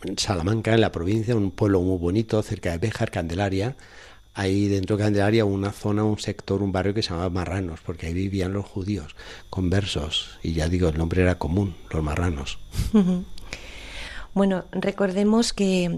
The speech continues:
Speaker 2: que esta, que esta, este matrimonio del que estamos hablando, de Catalina y Gonzalo, los padres de Juan de la Cruz, pues vivían en un pueblo de Ávila que se llama Fontiveros, eh, que era un pueblo que, bueno, en aquella época,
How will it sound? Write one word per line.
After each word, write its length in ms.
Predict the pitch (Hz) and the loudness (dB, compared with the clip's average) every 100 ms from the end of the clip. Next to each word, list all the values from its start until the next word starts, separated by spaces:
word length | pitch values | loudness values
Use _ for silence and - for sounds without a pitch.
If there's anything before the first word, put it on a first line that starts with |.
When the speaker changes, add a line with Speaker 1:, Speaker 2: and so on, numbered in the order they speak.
| - | -2
Speaker 2:
que 100 | 180 | 0
esta, 640 | 165 - 175 175 175 170 165 | 0 0 0 0 -2 -4 -6
que 80 | 196 | -4
esta, 340 | 190 202 196 196 190 | -2 0 2 2 0
este 220 | 185 233 | 0 4
matrimonio 600 | 208 196 185 196 233 214 | 4 4 0 2 4 4
del 120 | 214 214 | 2 0
que 80 | |
estamos 300 | 208 190 185 190 | 2 4 4 4
hablando, 340 | 190 202 202 | 6 6 4
de 60 | 185 | 0
Catalina 480 | 190 - 160 165 175 | -4 -2 0 0 0
y 40 | |
Gonzalo, 520 | 175 175 202 196 185 - - - - - | -2 0 2 4 4 0 -16 -18 -16 2
los 180 | 185 175 | 2 4
padres 460 | 196 185 170 160 | 2 2 0 -2
de 200 | 165 156 | -2 -2
Juan 260 | 151 165 160 | -2 -2 -2
de 80 | 165 | 0
la 100 | 170 | -2
Cruz, 300 | 180 202 - - - - - - - | 0 0 0 -10 -20 -18 -18 -18 -4
pues 400 | - 196 190 175 | 6 10 10 8
vivían 580 | 175 196 220 233 233 233 - | 6 6 8 8 8 4 4
en 300 | 180 175 175 | 4 4 4
un 80 | 185 | 2
pueblo 280 | 196 196 202 | 4 4 6
de 100 | 208 | 6
Ávila 260 | 214 226 | 6 4
que 100 | 226 | 2
se 60 | 190 | 2
llama 180 | 175 170 | 2 2
Fontiveros, 840 | 160 165 170 175 220 196 226 - - - - - - - | 0 0 2 4 4 4 2 -2 -10 -18 -20 -20 -4 4
eh, 240 | 185 175 | 6 6
que 160 | 185 185 | 4 2
era 160 | 180 | 4
un 100 | 190 | 2
pueblo 420 | 190 220 214 226 277 - - - - | 4 4 6 4 2 -6 -16 -16 0
que, 180 | 190 185 | 4 6
bueno, 240 | 202 214 | 8 8
en 80 | 180 | 6
aquella 340 | 175 220 247 | 4 4 6
época, 440 | 262 262 - 277 | 4 2 2 2